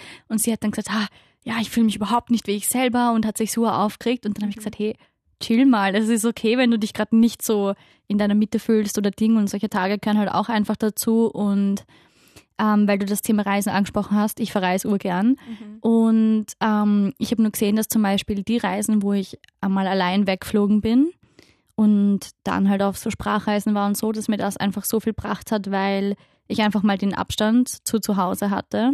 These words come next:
Speaker 2: Mhm.
Speaker 1: Und das hat mich dann einfach so verändert. Und ja, das, glaub ich, war extrem wichtig für mich.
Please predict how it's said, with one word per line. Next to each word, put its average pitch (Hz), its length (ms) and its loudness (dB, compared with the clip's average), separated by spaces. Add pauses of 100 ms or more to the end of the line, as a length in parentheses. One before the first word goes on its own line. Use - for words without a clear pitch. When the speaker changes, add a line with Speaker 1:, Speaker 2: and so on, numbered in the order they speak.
Speaker 2:
Mhm. 226 340 -16 (200)
Speaker 1:
Und 208 400 2 (280)
das 214 260 0
hat 196 80 -4
mich 214 140 2
dann 208 200 0
einfach 196 280 -2
so 214 200 -2
verändert. 190 800 -2
Und 202 600 2 (200)
ja, 208 360 0 (280)
das, 214 260 -4
glaub 214 140 2
ich, 220 120 0
war 208 60 2
extrem 208 380 0
wichtig 214 280 -2
für 220 100 0
mich. 240 380 2